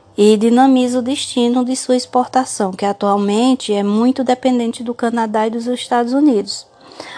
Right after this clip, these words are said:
Além disso, uma das, um dos grandes problemas mexicanos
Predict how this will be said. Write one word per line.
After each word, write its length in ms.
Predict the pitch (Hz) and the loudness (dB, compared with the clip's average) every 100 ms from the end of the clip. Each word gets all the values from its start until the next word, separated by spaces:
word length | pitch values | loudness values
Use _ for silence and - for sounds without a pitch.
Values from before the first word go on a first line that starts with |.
| - | -4
Além 320 | - 220 233 | 0 2 2
disso, 420 | 233 233 269 - 226 | 0 -4 -6 -6 -8
uma 180 | 220 | -6
das, 400 | 214 208 208 208 - | -4 -4 -4 -10 -10
um 140 | 208 | -6
dos 200 | 202 202 | -4 -6
grandes 320 | 196 220 277 - | -2 0 0 -2
problemas 560 | - 226 214 208 208 | -2 -2 0 -2 -2
mexicanos 840 | 202 202 196 202 - 247 262 220 | -4 -4 -4 -8 0 2 4 2